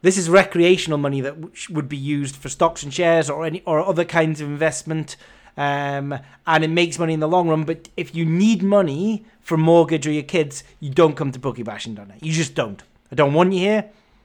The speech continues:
I don't want you using that money. That's not what the money's for. Any money that you have needs to be going on your family. If you don't have the disposable cash, if you can't come and play,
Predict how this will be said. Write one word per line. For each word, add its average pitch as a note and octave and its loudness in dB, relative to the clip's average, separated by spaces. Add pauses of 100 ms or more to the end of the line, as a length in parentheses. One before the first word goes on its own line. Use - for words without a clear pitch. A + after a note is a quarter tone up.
(340)
I - -8
don't D3+ 4
want C#3+ 0
you C3+ 0
using C#3+ -2
that C#3+ 0
money. C#3+ -4 (380)
That's D#3+ 2
not F3 6
what F#3 -6
the E3 -2
money's D3 2
for. A2 -6 (560)
Any F#3 6
money G3 6
that F3 4
you D#3+ -2
have C3+ 2
needs B2+ -6
to - -20
be C#3 -8
going C#3+ 0
on C3+ -4
your B2 -8
family. A#2+ -6
If A2+ -16
you B2 -14
don't F3 4
have G3+ 4
the F3 -2
disposable D3 -2
cash, D3 -2
if - -16
you C#3 -16
can't D#3+ 0
come D3 -4
and C#3+ -4
play, C3+ -4